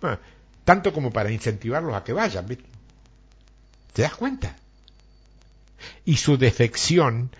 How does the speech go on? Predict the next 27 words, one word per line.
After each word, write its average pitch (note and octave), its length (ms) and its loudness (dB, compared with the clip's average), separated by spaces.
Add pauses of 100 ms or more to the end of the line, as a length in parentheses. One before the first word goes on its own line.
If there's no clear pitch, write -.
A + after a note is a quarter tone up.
(200)
la A#2+ 220 4
riqueza A2+ 540 2
de A#2+ 120 0
los G2+ 120 -4
gentiles, F#2 640 -4 (260)
cuánto D3 540 0
más B2 340 0 (140)
su - 340 -2
plena C3 420 0
restauración. F2+ 880 -4 (1500)
Eso F#3+ 300 2
es - 120 -6
el E2+ 80 -4
remanente. E2+ 640 -10 (1400)
Los D3 200 4
restaurados D#3 680 0
por B2 240 2
Dios, - 580 -2 (1000)
más E3 260 2
allá E3+ 460 6 (880)
de A#2 80 6
si B2 200 2
lo C#3+ 200 8
han E3+ 200 4
sido F3+ 440 8
o C3 140 6
no C#3 340 4